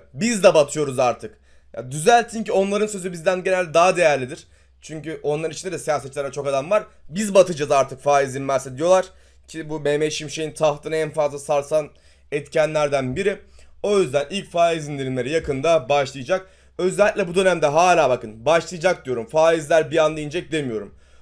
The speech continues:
Bu haberi almamın sebebi dün de söyledim. Hala şu tekstil sektöründe yüklü alıma gerek yok arkadaşlar. Hala tekstil sektörü büyük sıkıntı içerisinde. Otuz binden fazla, e, işten çıkarma oldu tekstil sektöründe. Hala sektör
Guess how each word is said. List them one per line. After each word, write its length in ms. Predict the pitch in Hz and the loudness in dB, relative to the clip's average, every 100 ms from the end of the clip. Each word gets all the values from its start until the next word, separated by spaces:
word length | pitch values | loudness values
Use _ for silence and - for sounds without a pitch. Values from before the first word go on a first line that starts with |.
| - | -8
Bu 160 | 165 190 | 2 2
haberi 220 | 175 180 | 4 2
almamın 320 | 175 180 196 | 2 2 -4
sebebi 420 | 196 165 143 131 | -2 0 0 0
dün 160 | 165 190 | -6 -2
de 120 | 170 | -2
söyledim. 480 | - 143 131 160 190 - - | 0 -2 -2 -4 -10 -14 -16
Hala 520 | - 180 214 190 156 131 | 0 6 8 8 6 2
şu 140 | - | -2
tekstil 400 | 180 165 - 190 | -4 -4 -6 -8
sektöründe 560 | - 170 - 156 139 123 | -4 -6 -4 -6 -6 -10
yüklü 320 | 147 - 196 | -12 -4 -2
alıma 240 | 165 151 | 2 2
gerek 260 | 131 143 147 | 2 0 -2
yok 120 | 135 | -2
arkadaşlar. 460 | 127 135 120 117 123 | -2 0 -2 -2 0
Hala 380 | 160 156 135 | 4 4 4
tekstil 360 | 131 143 - 143 | 2 -2 -2 -8
sektörü 460 | 147 127 123 117 120 | -4 -4 -4 -8 -8
büyük 180 | 170 | -10
sıkıntı 360 | - - 170 170 | -10 -10 -10 -10
içerisinde. 680 | 175 170 160 156 165 165 160 - _ - - | -8 -6 -8 -8 -2 -2 -4 -20 _ -12 -4
Otuz 420 | 175 - 226 185 | -4 -4 -8 -6
binden 340 | 190 185 180 | -2 0 0
fazla, 460 | 175 175 151 175 - | 0 0 0 0 0
e, 140 | 156 147 | -2 -4
işten 380 | 165 - 185 180 | -6 -4 -4 -4
çıkarma 420 | - 170 165 196 | 0 2 2 0
oldu 200 | 185 131 | -2 0
tekstil 380 | 151 131 151 135 | -2 -2 -6 -6
sektöründe. 520 | 147 139 143 147 143 | -6 -6 -8 -6 -4
Hala 460 | 139 190 170 143 | 0 2 2 2
sektör 540 | 131 170 165 156 180 | 0 -4 -2 -2 -2